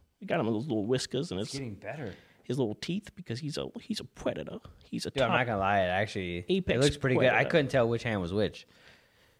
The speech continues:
Speaker 2: I'm actually thinking your left hand is slightly better.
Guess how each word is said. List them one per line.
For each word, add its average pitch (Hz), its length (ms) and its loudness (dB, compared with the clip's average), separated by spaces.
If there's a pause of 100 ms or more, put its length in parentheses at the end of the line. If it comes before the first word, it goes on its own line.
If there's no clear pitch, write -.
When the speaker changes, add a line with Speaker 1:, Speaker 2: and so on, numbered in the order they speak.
(460)
Speaker 2:
I'm 131 140 4
actually 233 260 6
thinking 180 160 4
your 120 120 6
left 113 260 2
hand 180 320 -4 (480)
is 117 160 -6
slightly 151 680 -6
better. 196 500 -4